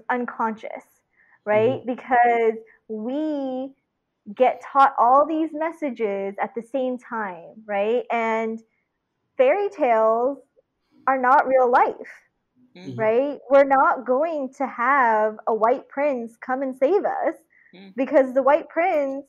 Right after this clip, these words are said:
Speaker 1: doesn't realize that, like, we don't need him, <laughs> right? Like, like, if you think, like, that's,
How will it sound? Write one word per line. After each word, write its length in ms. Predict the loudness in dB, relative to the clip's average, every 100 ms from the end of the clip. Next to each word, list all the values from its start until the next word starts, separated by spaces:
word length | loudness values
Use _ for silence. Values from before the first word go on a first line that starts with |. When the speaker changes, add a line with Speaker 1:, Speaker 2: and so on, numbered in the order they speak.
| _
Speaker 1:
doesn't 320 | 4 4 2 2
realize 640 | 2 4 6 6 6 4 2 2
that, 220 | 2 2
like, 440 | 2 2 0 -6 _ -20 _ _ _ -10
we 160 | -2
don't 340 | 2 2 2 -4 _ -14
need 260 | -6 -6 -6
him, 380 | -10 -10 -14 -20 _ _ _ _ _ -4
<laughs> 120 | 4
right? 380 | 4 8 6 8
Like, 460 | 8 10 8 4 -10 -20 _ _ 2
like, 340 | 6 6 6 -8 -6
if 140 | -4
you 140 | -2 -4
think, 160 | -6 4
like, 320 | 4 4 -2 _ _
that's, 320 | 4 4 2